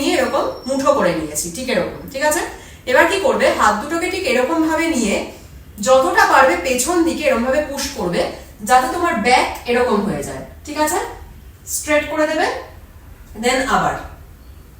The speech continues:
পুশ করবে পেছন দিকে, ঠিক আছে? তাহলে এইভাবে আমাদের সেকেন্ড ব্যায়ামটা এরম ভাবে করতে হবে, ঠিক আছে? এই যে তুমি জায়গাটায়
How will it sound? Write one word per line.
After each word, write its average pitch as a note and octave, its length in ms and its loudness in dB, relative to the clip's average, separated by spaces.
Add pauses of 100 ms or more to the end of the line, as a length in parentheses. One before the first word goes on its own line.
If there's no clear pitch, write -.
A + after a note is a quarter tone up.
(140)
পুশ A#3 140 -4 (120)
করবে D#3+ 220 -4 (180)
পেছন A#3+ 240 2 (100)
দিকে, - 180 -10 (500)
ঠিক D#4 200 -4
আছে? D#4+ 120 2 (420)
তাহলে C4 220 4 (140)
এইভাবে C#4+ 260 2 (100)
আমাদের C4 260 2 (540)
সেকেন্ড C4 300 4
ব্যায়ামটা G#3 320 -2 (120)
এরম G3+ 220 0
ভাবে G#3 140 -2 (100)
করতে E3+ 280 -4
হবে, C#3 180 -8 (140)
ঠিক C4 160 -8
আছে? E4 120 0 (220)
এই D4 120 -2
যে F4 120 0
তুমি D#4 140 -2 (100)
জায়গাটায় C4+ 380 2